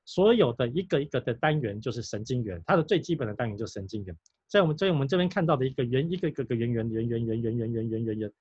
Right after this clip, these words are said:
圆圆圆圆的东西呢，就是神经元，就是神经元。好，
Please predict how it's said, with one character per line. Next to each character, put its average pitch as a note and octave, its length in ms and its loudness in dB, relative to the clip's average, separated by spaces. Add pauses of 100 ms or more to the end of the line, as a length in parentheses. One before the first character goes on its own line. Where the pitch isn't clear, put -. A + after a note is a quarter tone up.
(260)
圆 D3 160 4
圆 C#3 260 0
圆 C3+ 220 2
圆 C3+ 220 2
的 B2+ 100 0
东 D#3 160 4
西 F3+ 140 0
呢， F3+ 100 4
就 C#3 100 -2
是 C3 140 0
神 G2+ 180 -6
经 G2+ 200 -8
元， F2 120 -8 (200)
就 A#2 100 -4
是 - 80 -8
神 F2+ 140 -10
经 G2+ 160 -12
元。 F2+ 120 -12 (260)
好， A#2 180 -2